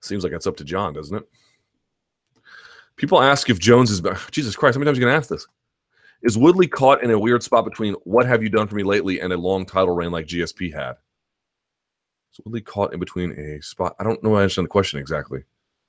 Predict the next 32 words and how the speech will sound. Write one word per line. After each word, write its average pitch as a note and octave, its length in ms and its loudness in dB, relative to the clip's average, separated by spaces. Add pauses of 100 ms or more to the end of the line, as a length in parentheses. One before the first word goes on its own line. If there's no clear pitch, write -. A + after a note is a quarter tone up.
(520)
"What F2 120 -6
have F2 100 -2
you F2 40 -2
done F2 140 2
for E2 80 -8
me E2+ 80 -2
lately?" C#2+ 460 2
Which - 160 -8
he - 100 -6
has D#2 80 -6
not E2+ 140 -2
done D#2+ 100 -4
a E2 40 0
lot E2+ 340 2
lately. D#2 420 0 (640)
And F2 100 4
a D#2+ 80 4
long F#2 240 6
title F#2 260 4
reign E2+ 140 4
like E2 140 -2
G-, F2+ 120 -2 (280)
yeah, C#3 120 10
people E3 240 6
keep A#2 160 -2
saying, C3 180 4
"Well, G#2+ 120 4
G A2+ 140 2
S G#2+ 100 2
P B2+ 140 4
was G2+ 180 2
boring." D#2 400 -4